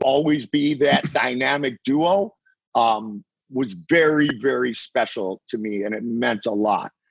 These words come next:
Speaker 1: 'cause I love the guy, man. We, we did over
Speaker 2: Right.
Speaker 1: two hundred shows together.
Speaker 2: You love the guy. And <clears throat>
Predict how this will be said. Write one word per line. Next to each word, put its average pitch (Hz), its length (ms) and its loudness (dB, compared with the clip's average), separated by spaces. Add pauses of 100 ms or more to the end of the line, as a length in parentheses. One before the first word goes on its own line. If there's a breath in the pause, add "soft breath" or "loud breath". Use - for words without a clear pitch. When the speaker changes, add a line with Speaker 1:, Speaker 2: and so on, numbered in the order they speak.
(160)
Speaker 1:
'cause 131 120 2
I 160 100 4
love 196 260 2
the 113 80 -2
guy, 85 240 -8
man. 123 300 -6
We, 196 100 -4 (160)
we 240 140 -4
did 311 160 -4
over 277 160 -4
Speaker 2:
Right. 202 120 2
Speaker 1:
two 240 120 -2
hundred 226 240 -6
shows - 340 -4
together. - 240 -6 (1080 loud breath)
Speaker 2:
You 170 180 8
love 175 200 6
the 170 80 6
guy. 143 200 4
And 151 500 2 (120)
<clears throat> - 20 6